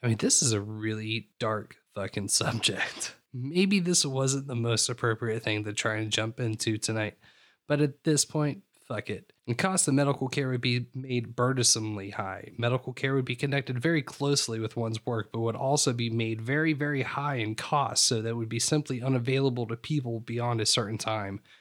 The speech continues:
And unless they had a remarkably rich supporting family, they would just have to do without care. And the idea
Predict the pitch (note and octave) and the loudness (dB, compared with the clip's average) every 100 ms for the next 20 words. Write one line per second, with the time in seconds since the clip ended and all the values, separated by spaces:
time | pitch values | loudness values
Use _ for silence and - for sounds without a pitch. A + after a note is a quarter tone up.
0 | _ _ _ - C3 D#3 E3 E3 D3+ D3+ | _ _ _ -4 -2 2 2 4 2 2
1 | D3 C3+ C3+ C#3 C3 A2+ A#2 A2 C3+ D3 | 0 -2 -2 0 0 2 2 4 2 2
2 | D#3 E3 D#3+ C#3 A#2 - - A#2 B2+ A#2+ | -2 -2 0 0 2 2 0 -4 -6 -4
3 | A2+ - A#2+ G#2+ G2+ G#2 G#2+ G#2+ A2+ - | -4 -4 -4 -2 -4 -4 -4 -4 0 2
4 | B2+ A#2+ - - A2+ G#2+ A2+ G#2+ G#2+ - | 2 -2 -6 -6 -2 -2 -2 -2 -4 -2
5 | A2+ F#2+ - - - _ - _ _ - | -2 -4 -10 -16 -20 _ -20 _ _ -2
6 | C3 D#3 D#3+ B2+ E3 D3 B2+ C3+ | 4 4 4 4 4 4 4 0